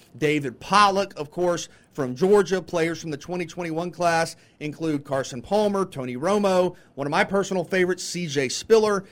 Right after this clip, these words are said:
from Clemson, Darren Sproles, Al Wilson. So last night, the College Football, uh, Playoff, or, uh, College Football Hall of Fame, I should say, was able to,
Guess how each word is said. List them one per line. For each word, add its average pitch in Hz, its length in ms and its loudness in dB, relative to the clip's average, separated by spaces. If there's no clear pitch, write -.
from 127 180 -8
Clemson, 208 480 -2
Darren 139 280 0
Sproles, 202 760 0
Al 143 280 0
Wilson. 190 560 -2
So 165 260 2
last 185 300 0
night, 180 200 -4
the 147 60 -14
College 170 360 -2
Football, 160 520 0
uh, 123 180 -6
Playoff, 170 520 2
or, 147 160 0
uh, 135 80 0
College 175 280 0
Football 143 260 -2
Hall 160 220 0
of 139 80 -6
Fame, 147 420 -2
I 139 80 -4
should 165 220 -4
say, 147 180 2
was 135 180 -2
able 151 220 4
to, 143 320 0